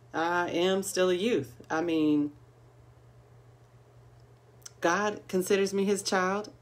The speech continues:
and he says that he will train me up in the way I should go. So when I get <laughs> old, I will not depart from it, right?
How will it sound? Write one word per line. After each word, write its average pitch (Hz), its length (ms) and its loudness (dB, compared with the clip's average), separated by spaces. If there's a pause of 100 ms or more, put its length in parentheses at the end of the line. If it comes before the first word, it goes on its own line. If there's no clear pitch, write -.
and 170 400 0
he 185 140 0
says 180 300 0
that 170 140 0
he 190 100 0
will 175 180 0
train 185 320 0
me 180 140 2
up 180 160 -2
in 170 100 0
the 170 80 -2
way 170 220 0
I 170 80 -2
should 170 200 -4
go. 196 280 2 (720)
So 175 260 8
when 165 180 6
I 165 100 4
get 170 160 0
<laughs> - 0 -
old, 185 260 8
I 180 100 8
will 170 120 2
not 156 200 2
depart 196 400 2
from 143 180 0
it, 135 200 -4
right? 180 400 2